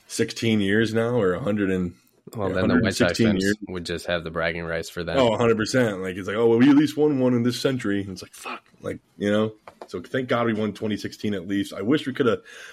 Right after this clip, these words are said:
Speaker 1: I don't even wish we coulda won. Like, I wish, obviously, we coulda won one more. I wish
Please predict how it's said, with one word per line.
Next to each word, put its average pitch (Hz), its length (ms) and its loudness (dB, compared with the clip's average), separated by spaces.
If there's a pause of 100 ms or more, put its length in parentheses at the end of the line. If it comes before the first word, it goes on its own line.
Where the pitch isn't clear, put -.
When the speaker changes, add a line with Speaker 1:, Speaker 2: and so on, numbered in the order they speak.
Speaker 1:
I 147 100 -4
don't 220 120 4
even 214 180 6
wish 151 180 4
we 143 80 0
coulda 127 180 2
won. 87 260 -4
Like, 113 100 -4
I 110 60 -2
wish, 123 240 2
obviously, 92 380 -6
we 87 60 -14
coulda 101 140 -4
won 90 320 -6
one 101 140 2
more. 110 220 0
I 95 100 -6
wish 107 340 0